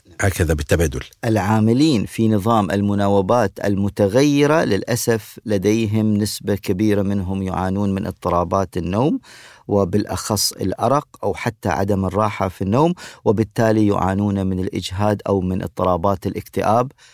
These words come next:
Speaker 2: والقلق. وأنصح بمراجعة متخصص للتغلب على ذلك، وهناك بعض ال-، آم، ال-، الأدوية المناسبة لحالتهم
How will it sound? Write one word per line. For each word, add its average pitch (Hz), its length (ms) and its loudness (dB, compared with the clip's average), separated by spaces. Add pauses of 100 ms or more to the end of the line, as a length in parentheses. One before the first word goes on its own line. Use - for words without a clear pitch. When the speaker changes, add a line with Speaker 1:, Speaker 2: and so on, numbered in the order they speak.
(140)
Speaker 2:
والقلق. 98 1700 -2 (260)
وأنصح 147 600 0
بمراجعة 107 760 2
متخصص 170 880 0 (220)
للتغلب 120 680 2
على 92 180 0
ذلك، 82 420 -4
وهناك 151 420 2
بعض 113 320 2
ال-، 107 140 -2 (320)
آم، 101 340 2
ال-، 92 420 -2
الأدوية 98 600 0
المناسبة 98 840 0
لحالتهم 98 760 -2